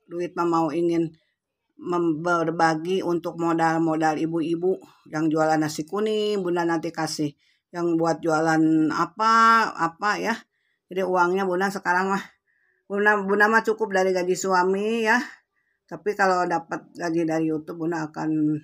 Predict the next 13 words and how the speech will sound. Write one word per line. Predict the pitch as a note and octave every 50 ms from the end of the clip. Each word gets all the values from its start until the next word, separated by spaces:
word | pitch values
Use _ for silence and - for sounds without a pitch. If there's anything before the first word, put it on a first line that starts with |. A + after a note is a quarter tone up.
| _ _
dibagikan | _ D3 D3+ D#3 D#3 D#3 D#3 D3+ D3 D3+ C#3+ _ - C#3+ D3 D3+ D3+ D3
ke | - D#3 D3 D3 -
orang-orang | - D3 D3 D3 C#3+ C#3+ C#3+ C#3+ D3 D3 D3 D3
yang | D3 D3+ D3 C#3+ C#3+ D3 C#3
mampu | C#3 C#3 C#3 C#3 D3 D3 - C#3+ B2+
ya. | C3 D#3 D#3+ E3 - _ _ _ _ _ _ _ _ _ _ _ _ _
Lebih | - D#3 D#3 E3 E3+ E3
banyak | D#3 D#3 D#3 D3+ D#3 D#3 D3+ D3+
bersosial, | D#3 D#3 D3 D3+ - D3+ D3+ D3+ - E3 D#3 C#3+ D3
karena | - D3 D#3 E3+ F3+
Bunda | F3 E3 F3+ G3 F#3+
sekarang | - - D#3+ F3 F#3+ F3+
udah | D3 D#3+ D#3 D3+ D3+ -